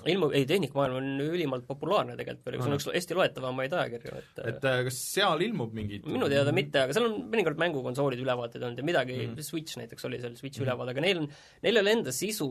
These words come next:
Speaker 1: tihtipeale see, vaid neil on see
Speaker 2: Aa,
Speaker 1: Soomest
Speaker 2: Saksa või
Speaker 1: tõlgitud,
Speaker 2: Soome tõlgitud.
Speaker 1: Soome, Soomest
Speaker 2: Aa.
Speaker 1: tõlgitud sisu on seal. Nii, aga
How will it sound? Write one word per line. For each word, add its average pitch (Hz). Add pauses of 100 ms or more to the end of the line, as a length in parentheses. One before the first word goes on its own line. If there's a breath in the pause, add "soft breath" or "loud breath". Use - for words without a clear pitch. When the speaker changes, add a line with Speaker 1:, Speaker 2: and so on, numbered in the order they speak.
Speaker 1:
tihtipeale 127
see, 123
vaid 127
neil 147
on 135
see 135
Speaker 2:
Aa, -
Speaker 1:
Soomest 151
Speaker 2:
Saksa 117
või 147
Speaker 1:
tõlgitud, 143
Speaker 2:
Soome 117
tõlgitud. 104
Speaker 1:
Soome, 147
Soomest 139
Speaker 2:
Aa. 135
Speaker 1:
tõlgitud 123
sisu 127
on 123
seal. 120 (880 soft breath)
Nii, 202
aga 151